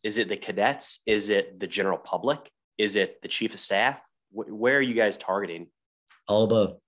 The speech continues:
Speaker 1: Nice.
Speaker 2: To be honest. Um, and we actually, you know, we, we did a lot of the market research on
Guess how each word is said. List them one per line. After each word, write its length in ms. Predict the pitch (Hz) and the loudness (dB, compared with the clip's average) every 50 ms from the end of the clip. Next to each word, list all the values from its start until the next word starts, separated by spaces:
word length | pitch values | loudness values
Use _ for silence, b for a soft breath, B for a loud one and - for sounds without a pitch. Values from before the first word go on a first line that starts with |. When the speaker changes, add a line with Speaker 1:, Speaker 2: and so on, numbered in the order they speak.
| _ _ _ _ _ _ _ - | _ _ _ _ _ _ _ -14
Speaker 1:
Nice. 240 | 87 82 - - - _ _ _ _ _ _ _ _ _ _ - | -12 -12 -12 -14 -16 _ _ _ _ _ _ _ _ _ _ -4
Speaker 2:
To 60 | - | 2
be 100 | 107 123 | 4 6
honest. 400 | 123 135 147 143 123 117 - - | 6 6 6 6 4 2 2 0
Um, 200 | 131 131 131 131 | 2 2 2 2
and 300 | 123 139 147 151 143 139 | 0 -2 0 2 4 6
we 120 | 156 185 180 | 8 8 8
actually, 240 | 175 170 165 156 | 6 6 6 4
you 80 | 131 123 | 4 4
know, 60 | 120 | 4
we, 120 | 113 127 143 | 2 0 -2
we 340 | 139 127 127 120 110 - _ _ - | 0 0 -2 -2 -2 -6 _ _ -2
did 140 | - 147 123 | 0 2 2
a 20 | |
lot 160 | 120 120 120 120 | 2 2 2 0
of 60 | 113 | 0
the 40 | 107 | 0
market 360 | 104 113 120 117 - 113 98 | 0 0 -2 -2 -4 -6 -6
research 420 | 101 117 113 - 120 117 104 - | -6 -6 -4 -4 -4 -4 -2 -2
on 320 | 110 101 95 90 90 90 | -2 -2 -2 -2 -4 -8